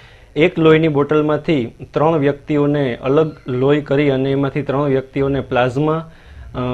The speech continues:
ડબલ્યુબીસી એટલે કે વ્હાઇટ બ્લડ સેલ અને લોહી, એ ત્રણ વ્યક્તિઓને લોહી મળી શકે, એટલે ત્રણ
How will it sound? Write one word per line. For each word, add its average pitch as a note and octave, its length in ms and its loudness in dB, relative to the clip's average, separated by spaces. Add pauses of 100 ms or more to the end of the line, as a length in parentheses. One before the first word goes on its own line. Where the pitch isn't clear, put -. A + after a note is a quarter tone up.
(180)
ડબલ્યુબીસી D3 600 0
એટલે D3 220 0
કે C#3+ 80 -2
વ્હાઇટ B2 260 0
બ્લડ C#3 260 -2
સેલ D#3+ 240 2
અને C#3 240 -2
લોહી, C3+ 360 2 (500)
એ C#3+ 120 0
ત્રણ D3 500 -2 (640)
વ્યક્તિઓને D#3 480 2
લોહી C#3 220 2
મળી C#3+ 260 0
શકે, D3+ 260 -2
એટલે C3+ 220 0
ત્રણ D3+ 460 -2